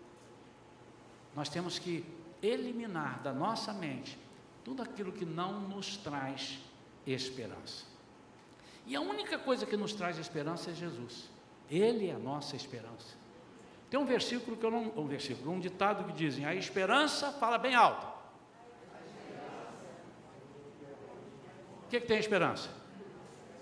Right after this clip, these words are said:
Você tá dizendo que Jesus é o último que morre? Porque a Bíblia diz que ele é a nossa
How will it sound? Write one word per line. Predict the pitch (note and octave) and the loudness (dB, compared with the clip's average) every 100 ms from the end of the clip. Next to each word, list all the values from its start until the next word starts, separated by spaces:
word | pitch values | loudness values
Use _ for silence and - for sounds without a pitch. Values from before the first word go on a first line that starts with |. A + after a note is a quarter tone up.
| - - - - - - - - - - | -16 -16 -16 -16 -16 -14 -14 -16 -16 -6
Você | F3 D#3 F3 | -2 0 0
tá | G3 | 0
dizendo | E3 G#3 | 2 0
que | G3+ | 2
Jesus | F#3 F3 C#3+ G#3+ F#3+ | 2 2 2 0 0
é | |
o | F#3 | 0
último | A3 G#3 E3+ | 0 -2 -4
que | D#3+ | 0
morre? | G3+ F3 A2 - - - - - - - - - - - - - - - - - | 2 2 0 -8 -12 -18 -20 -20 -20 -20 -20 -20 -20 -18 -18 -18 -18 -18 -20 -6
Porque | D#3 D3 F3 | -4 0 2
a | |
Bíblia | D3 G3+ G#3 | 2 2 0
diz | D#3+ G3 - | 0 -2 -2
que | D#3+ | -2
ele | F#3 G#3 | 0 2
é | G3 | 2
a | D#3+ | 2
nossa | B2 D#3 A3+ C4+ - B3 | 0 2 2 2 -2 -4